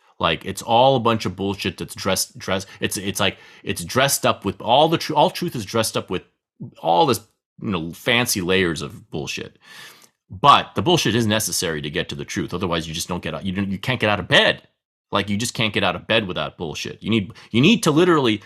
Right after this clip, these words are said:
sometimes you need to literally have to have, take a shit to get out of bed. I, that was me this morning.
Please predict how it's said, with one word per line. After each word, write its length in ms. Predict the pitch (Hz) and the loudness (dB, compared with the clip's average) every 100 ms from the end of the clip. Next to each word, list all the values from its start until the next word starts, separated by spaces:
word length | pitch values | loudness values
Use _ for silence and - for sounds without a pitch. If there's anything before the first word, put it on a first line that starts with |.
| - | -6
sometimes 420 | - 196 170 127 | -2 0 0 0
you 80 | 110 | 0
need 180 | 120 147 | -2 -2
to 80 | 123 | -4
literally 280 | 120 117 | -2 -2
have 320 | 92 117 123 - | -2 0 0 -2
to 80 | |
have, 300 | 107 110 - - | -4 -4 -4 -6
take 180 | 104 | -6
a 60 | 90 | -6
shit 280 | - 110 - | -4 -4 -4
to 80 | 85 | -2
get 120 | 92 | -2
out 80 | 82 | 0
of 100 | 98 | 0
bed. 140 | 82 | 0
I, 100 | 73 | -2
that 180 | 95 110 | 0 0
was 120 | 107 | 0
me 140 | 107 | -2
this 200 | 104 - | -2 -4
morning. 300 | 104 95 - | -2 -2 -4